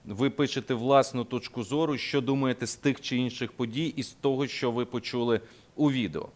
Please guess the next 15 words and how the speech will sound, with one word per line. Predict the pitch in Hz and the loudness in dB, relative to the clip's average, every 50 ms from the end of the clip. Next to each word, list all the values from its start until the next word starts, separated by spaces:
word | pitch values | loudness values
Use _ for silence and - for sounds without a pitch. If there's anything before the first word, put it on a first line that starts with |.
| - - - - - _ | -20 -20 -20 -20 -20 _
Тож | - 127 123 113 - - - - - | 0 2 2 2 0 -4 -8 -10 -2
формат | - 131 127 131 139 143 135 120 - - | 0 2 2 4 4 4 4 4 2 0
відновлено, | 117 123 117 135 160 180 185 165 170 160 151 139 | -4 -4 -2 0 0 0 2 2 0 0 0 -2
тому | 127 - 117 107 110 110 | -2 -2 -4 -2 -2 -2
що | 107 107 - - 117 110 107 - - | -4 -4 -2 0 2 2 2 0 -2
зараз, | 104 90 92 123 127 123 117 107 98 - - - - - 104 | -8 -2 2 4 4 4 4 2 0 -2 -4 -8 -6 -4 0
е, | 101 98 98 101 101 98 90 - - - - - - - | 0 2 2 2 2 0 -2 -4 -8 -18 -20 -20 -14 -8
е, | - 101 104 104 104 101 101 101 98 98 | -4 -2 0 2 2 2 2 0 0 -2
є | 92 104 135 127 | 0 2 0 2
така | - 110 - - 117 | 2 0 0 0 0
можливість. | 107 107 110 95 113 131 160 180 175 151 139 - - - - - 120 113 - - | 0 0 -2 -4 -4 -2 -2 0 0 0 -2 -4 -6 -8 -6 -2 -2 -2 -2 0
Не | 98 110 156 165 | 2 4 6 6
знаю, | - 147 151 147 143 123 107 98 90 85 | 6 6 6 6 6 6 6 4 2 0
відверто | 80 87 95 113 104 113 120 110 101 - 113 | -2 -4 -4 -2 4 6 6 6 6 2 -2
скажу, | 101 - - 110 104 92 104 104 92 | -6 -2 0 0 0 0 -2 -4 -4